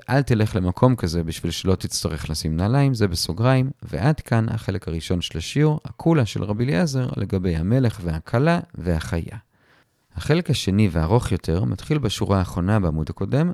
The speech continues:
וזה לגבי שיעור האכילה האסור ביום כיפור. כלומר, איזה כמות של אוכל צריך לאכול ביום כיפור בשביל להתחייב כרת. ועל זה אומרת המשנה, "ככותבת הגסה", כלומר, כמו תמרה גדולה, "כמוה וכגרעינתה". שוב, "ככותבת הגסה, כמוה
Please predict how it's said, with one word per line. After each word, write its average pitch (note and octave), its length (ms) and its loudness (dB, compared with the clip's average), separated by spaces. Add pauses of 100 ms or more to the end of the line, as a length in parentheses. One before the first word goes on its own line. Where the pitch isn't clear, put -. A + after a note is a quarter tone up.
(160)
וזה G2 260 0
לגבי C3 380 2
שיעור - 500 2
האכילה G2+ 500 2
האסור G2 460 2
ביום D#2 240 -2
כיפור. - 400 -10
כלומר, G2+ 320 -2
איזה F#3 200 0
כמות C3+ 300 4
של - 200 2
אוכל A2 280 4
צריך - 240 -2
לאכול G#2+ 280 4
ביום F2 240 2
כיפור G3 400 0
בשביל D#3+ 300 -2
להתחייב D#3 380 0
כרת. C3 480 -2
ועל B2 100 8
זה D#3 140 6
אומרת A#2 340 4
המשנה, D3+ 520 0 (100)
"ככותבת D3+ 640 0
הגסה", F2 480 -2
כלומר, F#2+ 380 0
כמו D#3 200 0
תמרה G#2 440 2
גדולה, E2+ 480 0 (200)
"כמוה C#3+ 600 4
וכגרעינתה". A2 920 2 (120)
שוב, F3+ 540 0
"ככותבת A#2 640 0
הגסה, D#2+ 460 0 (200)
כמוה E3 500 2